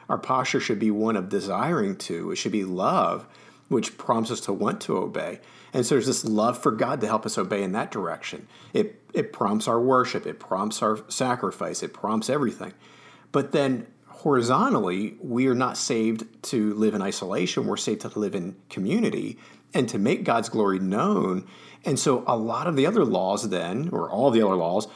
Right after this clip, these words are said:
would connect with our love for others. Why do I not steal?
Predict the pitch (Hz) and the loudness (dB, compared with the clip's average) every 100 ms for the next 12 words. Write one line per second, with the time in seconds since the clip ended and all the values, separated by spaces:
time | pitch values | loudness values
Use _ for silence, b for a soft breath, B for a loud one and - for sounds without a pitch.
0 | B B - 127 120 - 131 107 113 113 | B B 0 2 2 0 0 0 0 0
1 | 117 107 - 120 110 107 98 95 92 - | -2 -2 -2 0 2 0 0 -2 -2 -6
2 | 120 107 - 143 156 95 - 98 107 131 | -6 -4 -2 0 0 0 -2 -4 0 2
3 | 180 170 160 139 143 175 - - - 113 | 4 6 4 4 2 2 0 -6 -2 0
4 | 92 82 | 0 -2